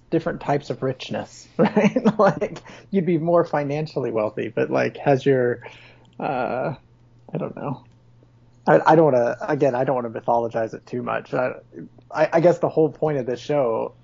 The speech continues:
uh, especially early on, we were questioning, you know, with, with every episode, like, how do, how did these movies shape our imaginations, you know? And it seems like in some ways they've,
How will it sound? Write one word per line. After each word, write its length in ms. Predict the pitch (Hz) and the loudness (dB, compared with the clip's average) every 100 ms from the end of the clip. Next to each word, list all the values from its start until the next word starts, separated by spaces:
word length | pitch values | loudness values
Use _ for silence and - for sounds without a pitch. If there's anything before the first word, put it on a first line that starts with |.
| _ _ - | _ _ -6
uh, 160 | 131 131 | -4 -4
especially 400 | - 175 165 131 | 0 2 2 0
early 300 | 127 123 117 | 0 -2 -2
on, 240 | 131 113 110 | 0 0 0
we 80 | |
were 100 | 110 | -6
questioning, 720 | - 127 120 - 113 110 110 110 - | 0 2 2 -4 -4 -4 -6 -8 -8
you 120 | 160 123 | 0 2
know, 120 | 110 | 2
with, 320 | 107 - - | -2 -6 0
with 180 | 139 131 | 2 2
every 220 | 120 117 | 2 2
episode, 380 | 120 - 113 104 | 2 2 0 2
like, 140 | 113 | 0
how 180 | - 127 | 2 2
do, 60 | 135 | 2
how 200 | - 143 | 2 2
did 120 | 131 | 2
these 220 | 120 113 | -2 -4
movies 280 | 127 120 110 | -4 -4 -4
shape 260 | - 120 117 | -2 -2 0
our 80 | 110 | 0
imaginations, 800 | 107 107 104 110 110 104 - - | 0 -4 -4 -6 -6 -10 -8 -4
you 80 | |
know? 180 | 120 127 - - - - | -2 -4 -6 -20 -20 -2
And 120 | 139 | 2
it 160 | 131 - | 2 -2
seems 380 | - 170 180 135 | 0 2 4 4
like 200 | 127 123 | 4 2
in 100 | 120 | -4
some 280 | - 165 143 | 0 0 2
ways 320 | 120 110 - | -2 -4 -2
they've, 320 | 123 117 | -2 -2